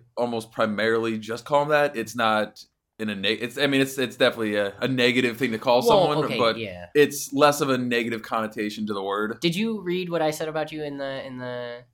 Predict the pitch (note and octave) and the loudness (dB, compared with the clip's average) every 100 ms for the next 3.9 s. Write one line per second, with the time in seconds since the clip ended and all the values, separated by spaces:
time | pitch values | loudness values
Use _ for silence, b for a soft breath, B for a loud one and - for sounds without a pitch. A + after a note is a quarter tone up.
0 | _ B2 A#2+ A#2 A2 A2 A2 _ _ _ | _ -8 -6 -6 -6 -8 -12 _ _ _
1 | _ _ - A#2+ A#2 C3 D#3 - D3 D3 | _ _ -12 -10 -10 -10 -10 -8 -10 -10
2 | G#2 F#2+ F#2+ - - - - - F3+ D#3 | -10 -12 -14 -20 -20 -20 -12 2 4 4
3 | C#3 - - C3 A#2 A2 G#2+ G#2 | 2 -4 0 0 0 -2 -8 -12